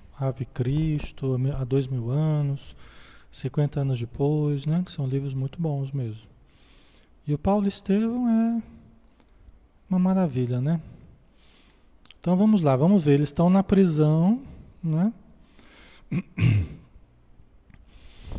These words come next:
Então, continuando. Yoshedeb, muito abatido pelo longo dia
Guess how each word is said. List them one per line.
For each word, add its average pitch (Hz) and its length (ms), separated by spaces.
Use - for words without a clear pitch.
Então, 151 180
continuando. 147 600
Yoshedeb, 156 880
muito 180 400
abatido 147 640
pelo 139 320
longo 131 380
dia 151 420